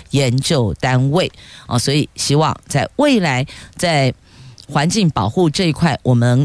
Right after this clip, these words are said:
能够更强而有力，更有作为。那昨天揭牌就告诉你碳费开征延后一年，那最开心的应该是企业主了。那所以既然有延后，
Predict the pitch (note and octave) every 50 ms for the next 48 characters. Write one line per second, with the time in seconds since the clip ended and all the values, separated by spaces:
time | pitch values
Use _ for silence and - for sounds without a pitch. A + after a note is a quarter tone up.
0 | - - C#3 C3+ C3 C3+ D#3 D#3 D3 C3+ C3 B2 B2 A#2+ A#2+ A#2 - - _ -
1 | D4+ C4 F#3 D#3 B2 G#2+ - - _ _ _ _ _ - - - D#3 D3+ D3 D#3+
2 | D#3 D#3 D3 C3+ G2+ G#2 C3 D#3 C#3 - - _ _ - - B3 F#3+ D3 A2+ G2
3 | G#2+ G2+ - - _ _ _ - - - E3 A#2+ G#2 F#2+ D#2+ F2+ F#2+ G2 C3+ -
4 | - _ _ _ _ - - - - _ _ _ _ _ _ _ - - - _
5 | _ - - - - - - - - - - - - - - C3+ C3 D#3+ E3 D#3
6 | D#3 D#3+ D#3 - _ - - - _ _ - - - D3+ D#3+ - - B2 A2+ A2+
7 | A#2+ - - - - _ - - B2+ G#2+ - C#3 B2 - - C#3 A#2+ G#2+ F#2 -
8 | - G3 E3+ C#3 A#2 - E3 C#3 A#2+ - - E3+ D3 D3 - D#3 D3 D3+ - -
9 | C#3 B2+ A2 A2+ B2+ C3 - - B2 A#2 - - - E3 D3+ C3 A#2+ A#2+ A#2 A#2
10 | A#2+ A#2+ C3+ C#3 - D3 C3+ - C#3+ C3 B2+ - C#3 B2 A#2 A#2 B2+ C3 B2+ B2+
11 | - C3+ B2+ - - - C#3 B2 A#2 C3 B2 G#2 - - G#2 D2 F2+ B2+ C#3 D3+
12 | - - - - - - A3+ B3 B3+ D4 C4+ - - G4 F4+ D#4+ C#4 B3 A#3+ B3
13 | A3+ F3 C#3+ C3 C3+ C#3+ E3+ F#3+ C#4 D4 G#3+ -